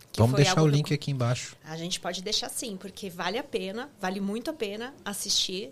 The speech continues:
Speaker 1: É um, é um podcast feito só por mulheres e para mulheres, em tese, mas pra homens também, que queiram saber mais sobre o nosso universo feminino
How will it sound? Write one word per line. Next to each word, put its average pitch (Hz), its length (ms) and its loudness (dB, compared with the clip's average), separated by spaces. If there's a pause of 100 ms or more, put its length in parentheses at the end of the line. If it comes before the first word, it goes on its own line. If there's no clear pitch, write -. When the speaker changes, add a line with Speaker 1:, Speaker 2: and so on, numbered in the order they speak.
(120)
Speaker 1:
É 196 120 -2
um, 208 260 -4
é 202 100 -4
um 208 480 -4
podcast 208 600 -2
feito 214 400 -6
só 262 320 -2
por 285 180 -8
mulheres 233 560 -4
e 240 80 -6
para 240 340 0
mulheres, 220 400 0
em 226 140 0
tese, 220 340 0
mas 254 220 -4
pra 247 240 0
homens 240 320 0
também, 226 460 -2
que 240 160 -4
queiram 226 320 0
saber 214 300 -4
mais 208 240 -2
sobre 214 180 -8
o - 20 -4
nosso 202 240 -6
universo 202 400 -4
feminino 208 480 -4